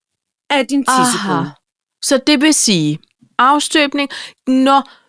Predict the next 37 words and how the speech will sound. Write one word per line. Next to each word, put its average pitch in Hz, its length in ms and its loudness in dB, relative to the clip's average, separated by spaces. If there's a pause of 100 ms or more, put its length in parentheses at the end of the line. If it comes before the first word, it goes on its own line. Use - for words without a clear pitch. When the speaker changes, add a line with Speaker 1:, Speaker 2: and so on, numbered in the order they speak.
(260)
Speaker 2:
ah, 262 420 2
jeg 262 80 4
er 254 40 4
med, 247 240 4
Paj. 233 280 -2 (600)
Man 269 180 2
har 302 220 2
en 320 120 0
halskæde, 285 760 0
og 254 120 -2
så 294 140 0
laver 262 240 2
man 285 140 0
en 254 60 -2
lille 277 180 0
tiskonevedhæng. 269 960 0 (440)
Speaker 1:
Ja. 311 80 2 (100)
Speaker 2:
Er 269 60 2
det 262 180 2
det? 320 180 4 (300)
Speaker 1:
Ja. 320 140 2 (560)
Speaker 2:
Ja. 254 160 2 (1200)
Jamen, 269 300 2 (460)
øh, 247 200 4
det 294 120 2
skal - 240 0
jeg 269 100 4
ikke 294 180 -4
bede 349 180 2 (120)
om, 320 60 2
men 285 240 2
det 285 220 4
er 240 840 2
Speaker 1:
<laughs> 330 240 0
Speaker 2:
helt 392 160 0
sikkert 311 440 2
<laughs> - 40 -10